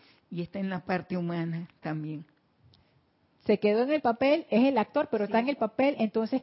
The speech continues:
Speaker 2: ¿quién es él? ¿Quién es él?
Speaker 1: Él queda
Speaker 2: ¿Quién
Speaker 1: todo
Speaker 2: es él?
Speaker 1: confundido.
Speaker 2: Exacto.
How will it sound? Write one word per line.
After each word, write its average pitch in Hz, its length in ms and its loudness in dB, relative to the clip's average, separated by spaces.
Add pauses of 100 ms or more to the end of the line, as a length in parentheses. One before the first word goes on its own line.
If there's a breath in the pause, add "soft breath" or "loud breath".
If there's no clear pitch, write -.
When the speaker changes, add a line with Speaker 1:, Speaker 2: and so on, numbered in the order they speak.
Speaker 2:
¿quién 247 240 0
es 247 140 2
él? 208 340 2
¿Quién 254 220 6
es 262 120 6
él? 269 240 6
Speaker 1:
Él 175 240 -10 (120)
queda - 220 -14
Speaker 2:
¿Quién 262 240 6
Speaker 1:
todo 269 100 6
Speaker 2:
es 240 80 4
él? 277 160 6
Speaker 1:
confundido. 175 520 -4
Speaker 2:
Exacto. 175 720 0